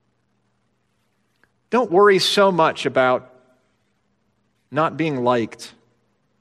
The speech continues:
I think it's often so well intended. A Christian, a movement, an institution. We want to have a proper biblical, Christ-like demeanor in our presence in the world.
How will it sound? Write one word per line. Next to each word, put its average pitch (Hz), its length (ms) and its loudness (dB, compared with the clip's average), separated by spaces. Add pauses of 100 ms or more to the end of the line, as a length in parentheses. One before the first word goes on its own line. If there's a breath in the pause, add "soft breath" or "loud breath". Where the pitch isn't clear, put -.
(600)
I 139 80 -12
think 214 240 -6
it's - 140 -4
often 151 340 -2
so 147 240 -2
well 131 400 0
intended. 113 800 -10 (140)
A 120 80 -20
Christian, - 420 -10
a 127 60 -6
movement, 135 400 -2
an 117 100 -8
institution. 135 880 -6 (960 soft breath)
We 151 100 0
want 165 260 0
to 165 80 -8
have 143 300 0
a 120 60 -2
proper 156 580 -2
biblical, 147 760 -2
Christ-like 151 680 -4
demeanor 151 600 -4
in 151 140 -10
our 135 140 -2
presence 147 480 -4
in 139 80 -4
the 120 80 -4
world. 131 460 -2